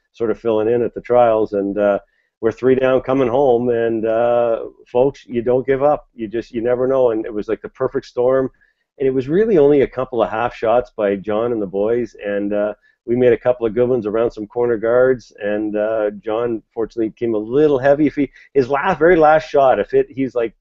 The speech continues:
six inches heavy. If he throws it six inches lighter, we don't have a shot. It just sort of chiseled off, and, uh, Russ ended up having a little quiet tap back for four, and it was mind-boggling. That kinda, that, we were undefeated at the time, so it was a big game for us. And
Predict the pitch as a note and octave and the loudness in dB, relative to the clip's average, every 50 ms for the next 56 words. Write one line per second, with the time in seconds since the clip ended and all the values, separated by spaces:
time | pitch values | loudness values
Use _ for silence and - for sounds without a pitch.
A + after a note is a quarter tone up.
0 | _ _ - - - D#3 - - C#3+ C3 - A#2+ - G#2+ G#2+ G#2 F2 E2 - _ | _ _ -14 -14 -12 -12 -10 -10 -10 -8 -8 -10 -6 -4 -4 -4 -4 -6 -14 _
1 | _ _ _ _ _ _ - A2 F#2+ A#2+ G#2+ - C3+ C#3 C3+ A#2+ A#2+ - - C#3+ | _ _ _ _ _ _ -12 -6 -6 -6 -2 2 2 2 2 2 0 -2 -2 0
2 | - C#3+ C3+ A#2 B2 G#2+ G#2+ A#2 B2 B2+ B2 A#2+ G#2+ A#2 G#2+ A2 G#2 G#2+ A#2+ A2+ | 0 0 -2 -2 -2 -2 2 4 4 4 4 4 2 2 0 0 0 0 -2 -4
3 | G#2+ - - A#2 G#2+ G#2 G2+ C3+ B2 - - C3 B2+ A2 - - - B2+ C3 B2+ | -6 -4 -4 -6 -6 -4 -8 -8 -8 -6 -4 -4 -4 -6 -8 -8 -4 -2 0 0
4 | B2 C3 A#2 A#2+ A#2 A#2 A#2+ B2+ C3 - - _ _ _ _ _ _ - G#2+ G#2+ | 0 0 0 2 2 4 4 2 2 0 -6 _ _ _ _ _ _ -10 -6 -4
5 | G#2+ A2+ A2 G#2 G#2+ A2 A2 G#2+ G#2+ G#2+ G#2 - G#2 G#2+ A#2 A2+ - - A2+ A2 | -4 -2 0 0 0 2 2 2 2 0 -2 -2 -2 -2 -2 -2 -2 -4 -4 -2
6 | A2 A2 G#2 G#2 G#2 A2+ A2 A2+ G#2+ G2+ G#2 A2 A2 G#2+ G2+ - - A2+ A2+ A#2 | -2 -2 -2 -2 -2 -2 0 0 0 0 0 2 0 0 -2 -2 -2 -2 0 0
7 | G#2+ - - G#2+ A2+ A2 - A2 G#2+ G#2 - - G2+ - - - G#2+ A2 A#2+ B2 | -2 -2 -2 -2 -2 -2 -2 -2 -2 -2 -4 -8 -14 -16 -8 -4 0 0 2 2
8 | A#2+ A2 G#2 G#2 G2 - _ _ _ _ _ _ _ _ G2 F#2+ F#2 F#2 G#2 G2 | 2 0 -2 -4 -6 -8 _ _ _ _ _ _ _ _ -14 -14 -10 _ -6 -4
9 | F#2 G2+ G2+ A2+ A2+ G#2 F#2+ F#2+ F#2+ F#2 F#2+ G2+ C3 E3 D#3 - C3+ B2+ A#2+ A2+ | -2 -2 -2 0 0 0 0 0 0 0 -2 0 -2 -2 -2 -2 -2 -2 0 -2
10 | G#2+ G2 G2+ G2 G#2 C3+ F3 F3+ A2+ A2 A2 G#2 - - A2 B2 C3 B2+ G#2+ - | -2 -2 -2 -2 0 0 0 2 2 2 2 0 -2 -4 -2 -2 -2 -2 -2 -6
11 | F#2 - G2 F#2 F2+ E2+ G2 G2+ F2+ F#2+ F2 A#2 C3 B2 B2+ B2+ B2 - - G#2 | -8 -10 -8 -8 -8 -8 -8 -8 -6 -6 -4 -4 -4 -2 0 -2 -2 -2 -2 0
12 | G2+ G#2 B2 C3 - - A2+ G#2+ G2+ - | 2 2 2 0 -2 -4 -4 -4 -4 -6